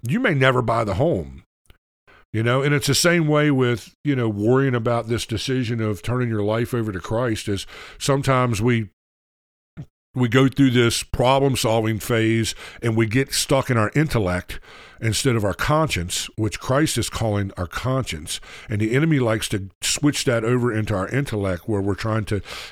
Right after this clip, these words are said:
intellectualize, you know, whether or not we should be a follower of Christ.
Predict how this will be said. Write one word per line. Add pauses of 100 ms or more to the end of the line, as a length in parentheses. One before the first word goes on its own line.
intellectualize, (460)
you
know,
whether
or
not
we
should
be
a
follower
of
Christ.